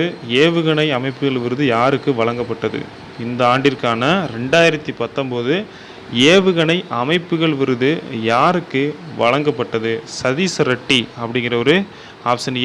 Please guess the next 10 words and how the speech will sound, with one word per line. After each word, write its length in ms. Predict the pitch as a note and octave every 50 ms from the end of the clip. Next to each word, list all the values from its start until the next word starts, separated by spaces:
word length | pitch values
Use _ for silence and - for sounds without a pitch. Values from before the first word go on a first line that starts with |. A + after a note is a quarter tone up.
| C3+
ஏயில் 200 | D3+ E3 E3 D#3
இருக்கக்கூடிய 500 | D3 C3+ C3 A#2+ - B2 B2 C3 E3 G#3 A#3+ A3 - - -
சதீஷ் 320 | B2+ B2 B2+ C3+ C3 - C3
ரெட்டி. 280 | A#2+ G#2+ - - A#2+ A#2 A2+ - - - - - - - - - -
நெக்ஸ்ட் 240 | B2 A#2 - - D3 C#3
கொஸ்டின் 260 | C3 - C#3 C3+ B2
போகலாம். 240 | B2 A#2 A#2 A2+ - - - - - - - - - - - - - -
பிளாஸ்டிக் 520 | - C#3 D3+ G3 G3+ - - G#3+ G3+ - - D#3+
இல்லா 180 | D3+ D3+ E3 D#3+ C#3+ C3
இந்தியா 280 | C3 B2+ B2 A#2+ A#2+